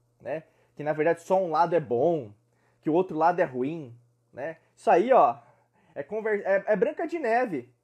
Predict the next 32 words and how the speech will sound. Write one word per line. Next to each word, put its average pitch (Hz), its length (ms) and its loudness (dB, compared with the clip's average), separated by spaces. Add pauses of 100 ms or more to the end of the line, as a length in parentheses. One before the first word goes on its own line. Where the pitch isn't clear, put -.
(320)
O 143 80 -20
pessoal, 208 800 2 (140)
a, 160 180 -6
hoje 196 320 4
acredita 185 400 -6
em - 20 -14
Papai 214 320 -4
Noel 214 300 -2
em 220 40 -8
Branca 220 260 -4
de 254 100 -8
Neve, 185 460 -6 (540)
que 175 80 0
a 156 80 2
bruxa 180 400 0
é 202 40 -2
do 190 120 0
mal, 151 400 2
que - 100 -6
a 143 40 -4
Branca 170 260 -8
de 160 100 -10
Neve 156 220 -10
é 175 40 -6
do 170 80 -8
bem, 143 380 -6 (440)
né? 156 220 -10 (340)
Eu 151 100 0
falo 190 260 4
isso 208 220 -4
sempre 208 380 -10
porque 170 560 -8